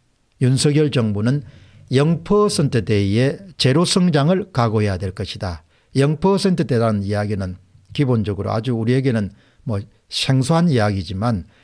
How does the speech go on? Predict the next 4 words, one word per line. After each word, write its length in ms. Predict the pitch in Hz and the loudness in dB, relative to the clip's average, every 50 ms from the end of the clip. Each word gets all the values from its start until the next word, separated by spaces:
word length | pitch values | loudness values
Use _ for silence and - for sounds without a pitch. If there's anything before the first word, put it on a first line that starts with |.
| _ _ _ _ _ | _ _ _ _ _
제로 340 | - - 180 202 208 202 170 | 0 2 2 4 4 2 2
성장 480 | - - - 151 151 143 131 123 110 104 | 0 0 0 2 2 2 2 0 -2 -2
시대를 520 | - - 107 87 104 98 101 123 151 147 - - - - 117 110 | -4 -6 -6 -6 -4 -2 -2 -2 -4 -4 -8 -16 -20 -14 -6 -2
대한민국이 840 | 117 110 107 113 120 120 123 127 123 110 110 113 131 165 160 | 0 2 2 4 4 4 4 2 2 0 0 0 -2 -2 -2